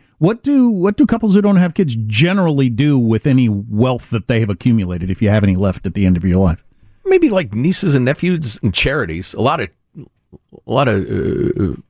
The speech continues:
Speaker 2: bequests to charities.
Speaker 1: Okay, but, uh, uh, a childless voting bloc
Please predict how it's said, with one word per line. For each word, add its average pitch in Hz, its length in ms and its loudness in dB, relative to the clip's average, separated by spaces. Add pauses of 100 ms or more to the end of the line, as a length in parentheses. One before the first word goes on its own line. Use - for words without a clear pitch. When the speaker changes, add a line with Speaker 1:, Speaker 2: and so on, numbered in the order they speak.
(120)
Speaker 2:
bequests - 580 -4
to - 140 -12
charities. 78 540 -4
Speaker 1:
Okay, 123 300 0 (300)
but, 147 320 0 (180)
uh, 113 560 0 (360)
uh, 120 200 -2 (1200)
a 123 120 0
childless 175 1200 -2
voting 143 560 0
bloc 101 500 -6